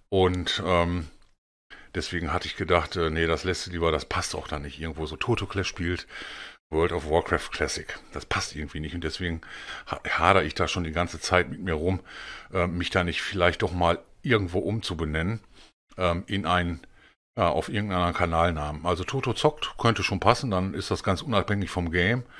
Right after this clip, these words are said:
Und, äh, es wäre ganz schick, wenn die Queen hier jetzt vielleicht doch noch mal, ach ja, meine Mauerbrecher, die gehen nach dort auf den Magierturm. Okay, da haben wir das jetzt aber schon mal gepackt. Dann können wir hier jetzt mit,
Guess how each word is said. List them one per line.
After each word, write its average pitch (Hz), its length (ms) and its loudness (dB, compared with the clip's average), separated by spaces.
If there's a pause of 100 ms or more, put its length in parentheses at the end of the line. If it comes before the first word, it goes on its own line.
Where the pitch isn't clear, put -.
(420)
Und, 95 460 0
äh, 92 240 4
es 80 160 -4
wäre 95 120 4
ganz 90 380 0
schick, - 280 -2
wenn 98 120 0
die 85 100 -4
Queen 101 360 -4
hier 92 280 2 (680)
jetzt - 160 -4
vielleicht 87 400 0
doch 101 120 2
noch 95 240 0
mal, 90 540 6 (580)
ach 87 300 0
ja, 82 180 0
meine 78 200 -2
Mauerbrecher, 78 500 0
die 78 140 -8
gehen 85 640 -2
nach 80 420 -2 (120)
dort 82 500 0
auf - 220 -8
den 90 160 -4
Magierturm. 76 520 -6
Okay, 80 280 -4 (640)
da 82 180 4
haben 85 160 6
wir 85 60 4
das 85 160 2
jetzt 85 120 -4
aber 82 200 -2
schon 92 160 -4
mal 80 180 2
gepackt. - 340 -2
Dann 87 80 -4
können 90 160 -6
wir 80 60 -2
hier 82 160 -2
jetzt 82 220 -4
mit, - 200 -6